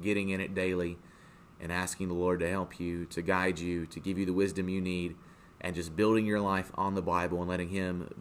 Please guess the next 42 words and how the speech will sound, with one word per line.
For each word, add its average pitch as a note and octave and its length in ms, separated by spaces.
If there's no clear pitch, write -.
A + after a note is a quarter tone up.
build F#2 180
himself F#2 640
into F#2+ 260
you F2+ 160
and E2+ 100
making F2+ 280
you F2 80
more F2+ 200
like F2 240
Christ. E2+ 460
Well, - 80
thank D#3+ 220
you, D3 60
Brother C#3+ 140
Tomlinson, C3 460
for G2+ 60
coming A#2+ 300
on. A2 220
This G2+ 160
episode G2 340
has F#2 80
been F2+ 120
a F2+ 40
blessing F#2+ 400
to - 120
me F2+ 160
and E2+ 80
a F2 60
help F2+ 280
to F2+ 100
me, F2 220
and E2+ 100
I'm F2 80
sure F2+ 200
it F2 60
has F2 160
been E2+ 180
to E2+ 40
many E2+ 180
of E2 60
the E2+ 60
listeners. F2 500